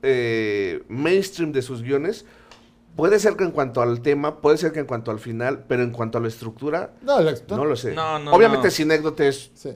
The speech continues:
Speaker 2: no.
Speaker 1: ya, ahí sí ya el cabrón se, se fue a la
Speaker 2: Yo
Speaker 1: verga.
Speaker 2: no sé si es el main-, más mainstream, pero por lo menos sí es el más aterrizado, que no es lo mismo.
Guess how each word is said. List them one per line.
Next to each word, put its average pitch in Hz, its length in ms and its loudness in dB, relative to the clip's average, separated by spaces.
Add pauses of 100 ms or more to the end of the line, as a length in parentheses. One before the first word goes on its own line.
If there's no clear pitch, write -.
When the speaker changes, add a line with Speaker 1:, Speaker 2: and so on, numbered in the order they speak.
(120)
Speaker 2:
no. 98 180 -16 (200)
Speaker 1:
ya, 120 280 2
ahí 110 140 2
sí 117 140 -6
ya 107 180 0 (100)
el 98 200 -10
cabrón 101 320 -6
se, 90 320 -10 (760)
se 92 140 -8
fue 98 140 -10
a 95 40 -6
la 92 80 -4
Speaker 2:
Yo - 40 -10
Speaker 1:
verga. 320 160 2
Speaker 2:
no 508 100 6
sé 494 140 2
si 453 100 -6
es 403 100 -2
el 302 120 2
main-, 226 320 -2
más 220 320 -2
mainstream, 247 520 -4
pero 185 180 2
por 175 120 0
lo 170 60 2
menos 190 220 -2
sí 214 80 -4
es 196 120 -6
el 190 100 0
más 175 180 -4
aterrizado, 123 600 -6 (400)
que 160 100 -6
no 147 120 -4
es 131 100 -4
lo 131 60 -6
mismo. 117 360 -8